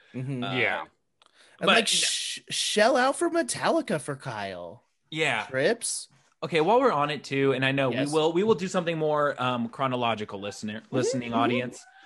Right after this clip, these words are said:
Speaker 2: but, you know, sometimes you have to fucking talk about what's really on your mind, and I don't understand the fucking jacket that Kyle now has, and it just said, it was two crossed axes.
Speaker 3: Axe, axe and smash.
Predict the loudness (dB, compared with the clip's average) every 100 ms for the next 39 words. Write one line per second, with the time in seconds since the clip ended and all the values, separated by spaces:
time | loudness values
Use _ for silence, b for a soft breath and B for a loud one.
0 | B B _ 0 0 0 -2 0 -2 -2
1 | -2 -2 -2 -2 -4 -2 -2 -2 -2 -4
2 | -8 -8 -2 -2 0 0 0 -2 0 0
3 | 0 -2 -4 -4 -6 -8 -6 -4 0 0
4 | 0 0 -4 -4 -4 -6 -4 -4 -4 -6
5 | -12 _ _ _ _ -2 0 0 -2 -4
6 | -4 -2 -2 -2 -6 -8 -6 -2 -2 -2
7 | -2 -4 -4 -6 -6 -8 -6 -4 -2 -2
8 | -2 -4 -2 -4 -4 -4 -2 0 -2 -2
9 | 0 2 2 2 2 2 2 -4 -4 0
10 | 2 2 -2